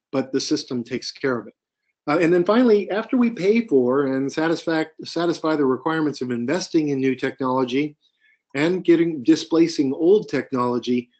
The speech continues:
there's an opportunity for big savings in how the grid is operated and therefore how our, what our electric bills are. Um, but there's a challenge.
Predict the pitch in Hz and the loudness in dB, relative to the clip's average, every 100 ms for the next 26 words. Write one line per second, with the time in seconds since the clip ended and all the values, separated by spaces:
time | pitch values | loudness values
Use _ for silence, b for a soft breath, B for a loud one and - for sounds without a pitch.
0 | _ _ _ 131 135 151 151 147 160 156 | _ _ _ -2 0 0 -2 -2 -2 0
1 | 143 127 131 117 135 120 - 135 113 104 | -2 -2 -2 0 -2 -2 0 2 0 -4
2 | 104 - 110 123 117 110 127 123 113 139 | -16 -16 -8 -6 -6 -4 -2 -2 -2 -2
3 | 139 139 135 127 120 117 120 127 123 127 | 0 0 0 0 -4 -4 -4 -4 -4 -6
4 | 120 107 117 117 117 113 107 _ - 127 | -6 -6 -6 -4 -6 -6 -10 _ -8 -4
5 | 127 117 123 123 - - 131 131 117 113 | -4 -4 -4 -6 -12 -8 -2 0 -2 -4
6 | 110 - b b b b - 120 110 110 | -12 -16 b b b b -8 -6 -6 -4
7 | 170 170 - - _ 139 139 156 151 139 | 0 0 -2 -12 _ -2 0 -2 -2 -2
8 | 127 139 165 165 | 0 -2 -4 -8